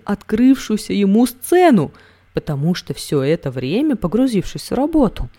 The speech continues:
он ровным счетом ничего не замечал. Увидел распластавшихся пиратов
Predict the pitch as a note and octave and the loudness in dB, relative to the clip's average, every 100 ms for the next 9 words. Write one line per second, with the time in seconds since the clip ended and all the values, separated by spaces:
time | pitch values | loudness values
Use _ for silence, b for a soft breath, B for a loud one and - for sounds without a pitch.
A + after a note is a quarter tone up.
0 | b b b F#3 G3 G#3+ B3+ C4+ G3 F3 | b b b 2 6 6 6 4 2 -2
1 | F3 - C#4 F3+ C#3+ C#3+ E3 G3+ G#3+ B3 | -4 -4 -2 -4 -8 -4 0 0 4 4
2 | B3 B3+ A3 G3 G#3+ A#3 - A#3+ F#3+ C3 | 8 10 10 10 10 8 6 6 6 4
3 | - _ _ _ _ _ _ _ _ _ | -4 _ _ _ _ _ _ _ _ _
4 | - F3 C4+ D#4+ E3+ D3+ - F#3+ G3+ - | -4 4 6 6 2 0 -4 -4 -4 -4
5 | A3+ - E3 - F3+ B3+ C#4 C4 - D3 | -6 -6 -8 -4 -2 2 4 4 2 -4
6 | - | -10